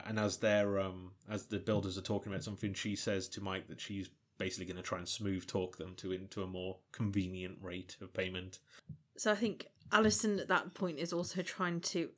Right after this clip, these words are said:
Speaker 2: appear like she hasn't got the ghosts shouting at her.
Speaker 1: Yeah.
Speaker 2: Um, but they also, like, help her out with the history of the house.
Speaker 1: Yes,
Speaker 2: Which
Speaker 1: yeah.
Speaker 2: is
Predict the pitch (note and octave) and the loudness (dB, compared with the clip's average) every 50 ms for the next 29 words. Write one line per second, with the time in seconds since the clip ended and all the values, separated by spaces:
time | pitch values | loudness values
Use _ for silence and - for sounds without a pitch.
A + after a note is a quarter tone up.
0 | _ _ - - - - - F#3+ F3+ E3+ E3 E3+ D#3+ D#3 D#3 - - - - - | _ _ -14 -12 -8 -2 0 2 2 4 4 4 2 2 0 -2 -6 -12 -16 -16
1 | _ _ _ _ _ _ _ _ _ _ _ _ _ - - - - - F#3 F3 | _ _ _ _ _ _ _ _ _ _ _ _ _ -4 0 2 2 2 2 2
2 | E3+ E3 D#3 - - _ _ _ _ _ _ - - F#3 F#3 F3 F3+ E3 D#3+ D3+ | 0 -2 -4 -6 -8 _ _ _ _ _ _ -2 0 2 2 2 2 2 2 0
3 | - E3+ D#3+ - D3+ D#3 D#3+ D#3+ - - - - - - - - - _ _ _ | 0 0 2 4 4 4 4 2 -2 -6 -6 -6 -6 -6 -6 -8 -10 _ _ _
4 | - - - - F#3+ E3 E3 E3 E3 - - C3 C3+ C3 - - - - - D#3 | -6 -4 0 4 6 6 6 4 2 -2 -4 -2 -2 -4 -4 -4 -8 -8 -4 -4
5 | C3 G2 A#2 D3+ - A#2+ G#2 F#2+ F#2+ F#2+ F#2 - - - - - D#3 D3+ D3+ D3 | -4 -4 -4 -4 -4 -2 0 0 0 0 -2 -4 -10 -14 -4 0 2 2 2 2
6 | D3 C#3+ - F3 F3 C#3+ C#3+ E3+ F3 F3 F3 F3 F3+ F3 - - F#3 E3 D#3+ D#3 | 0 -2 2 4 4 6 6 6 6 8 6 6 4 2 2 4 4 4 4 2
7 | - - - - - - - G3 F#3 F3 F3 - - F3+ D#3+ D#3+ E3 E3+ F#3 F3 | 2 -2 -10 -10 -6 0 4 6 6 6 4 2 2 4 4 6 6 6 4 2
8 | - - - F3 E3+ - E3 D#3+ D#3+ - - - - - C#3+ D3+ - - D3+ D3 | 0 -4 -8 -6 -4 -4 -2 -2 -2 -2 -4 -4 -6 -8 -10 -8 -10 -6 -6 -4
9 | - - - - - - - - G#2+ G#2+ F2+ - - - - - - - G2+ F#2+ | -4 -4 -6 -8 -8 -6 -2 0 2 2 2 0 -2 -2 -2 0 2 2 2 2
10 | - - - E3+ - - | 0 0 -2 -4 -6 -6